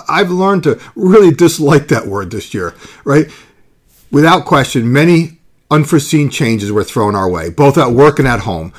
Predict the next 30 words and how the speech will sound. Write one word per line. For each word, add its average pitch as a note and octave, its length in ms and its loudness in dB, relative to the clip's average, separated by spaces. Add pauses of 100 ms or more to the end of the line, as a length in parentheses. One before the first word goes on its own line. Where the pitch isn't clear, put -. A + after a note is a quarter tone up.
that C#3 140 -6
forced - 360 4
us G3+ 140 0
to F3 140 0
adapt. G#2 480 -6 (320)
And D#3 80 -2
as F3+ 160 2
a F3+ 40 2
result, F#3 540 2 (300)
where A3+ 220 4
are A#3+ 120 4
you A3+ 140 4
now? G#3+ 380 -2 (340)
What F#3 180 2
did E4 160 4
you D#4 140 6
learn C4 320 6
this A3 140 0
past - 500 -6 (160)
twelve D3 260 -2
months, B2+ 300 -6
right? G#3 220 -4 (320)
What, B3+ 340 0
what A#3 200 0
new C4+ 140 4
skills D4 560 2
did F#3 200 0
you G#3+ 120 2
actually A#3 400 -4
develop? A#2 580 -4